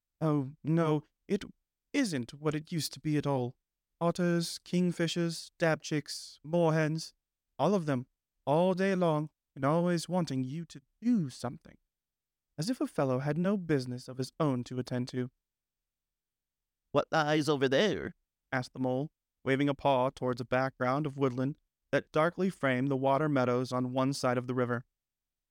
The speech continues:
"That? Oh, that's just the wildwood,"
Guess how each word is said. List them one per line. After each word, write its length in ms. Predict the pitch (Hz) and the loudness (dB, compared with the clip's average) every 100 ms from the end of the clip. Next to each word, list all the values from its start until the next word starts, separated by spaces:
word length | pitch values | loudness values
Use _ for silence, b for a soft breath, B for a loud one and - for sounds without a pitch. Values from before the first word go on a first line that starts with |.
| _ _ _ - | _ _ _ -2
"That? 320 | 165 - - _ _ _ | -2 -2 -10 _ _ _
Oh, 260 | 151 135 120 _ _ _ - | 0 0 0 _ _ _ -4
that's 180 | 190 - | -4 -2
just 200 | 127 - | -6 -6
the 80 | 123 | -4
wildwood," 640 | 147 151 139 127 127 | 0 2 0 -2 -4